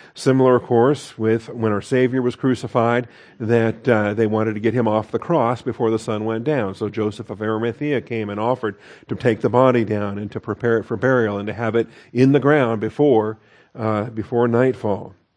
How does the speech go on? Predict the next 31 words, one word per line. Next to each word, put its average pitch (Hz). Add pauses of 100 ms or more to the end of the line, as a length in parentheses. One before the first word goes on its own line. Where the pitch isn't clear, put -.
(1300)
The 104
preview 120
of 117
the 113
shame 120
of 113
Christ. 110 (280)
And 123
you 139
can 139
read 135
through 123
that. 117
That's 123
John, 117
uh, 110
John 120
chapter 120
nineteen, 117 (340)
uh, 113
verses 110
thirty-one 117
through 110
thirty-eight. 113 (320)
And 107
you 101
have, 110
uh, 104
those 107
issues 101
there. 123